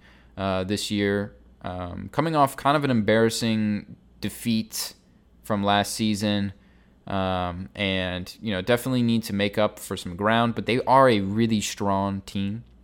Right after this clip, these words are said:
They have a tough schedule this year. Their over-under is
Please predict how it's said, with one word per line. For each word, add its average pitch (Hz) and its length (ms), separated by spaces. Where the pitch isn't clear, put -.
They 117 80
have 123 100
a - 40
tough 170 220
schedule 143 360
this 87 200
year. 69 240
Their 127 240
over-under 143 680
is 104 360